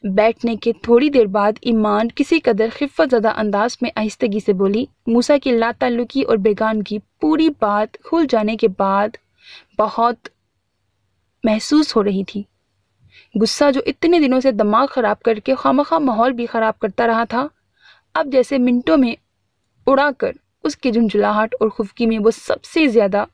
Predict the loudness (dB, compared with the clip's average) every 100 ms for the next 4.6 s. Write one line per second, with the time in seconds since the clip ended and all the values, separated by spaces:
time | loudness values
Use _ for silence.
0 | -2 2 2 2 0 2 -2 0 0 -2
1 | 0 0 0 0 -2 0 -6 -6 -8 -12
2 | _ _ _ _ _ _ _ _ -20 -20
3 | _ 2 4 2 2 0 -4 -2 -2 -2
4 | -2 -4 -2 -4 -6